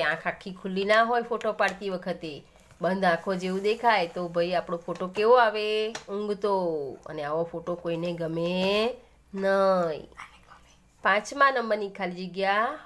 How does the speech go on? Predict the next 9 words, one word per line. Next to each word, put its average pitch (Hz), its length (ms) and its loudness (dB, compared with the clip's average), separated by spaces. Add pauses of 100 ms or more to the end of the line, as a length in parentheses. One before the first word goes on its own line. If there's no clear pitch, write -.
હોઠ 233 440 4
ખુલ્લા 220 380 -2
રહી 180 340 -2
જાય 208 480 2 (420)
તો 220 80 0 (200)
ખાલી 233 340 2 (100)
જગ્યા 202 640 2 (120)
મમ્મી. 220 520 -2 (2250)
જો 220 120 8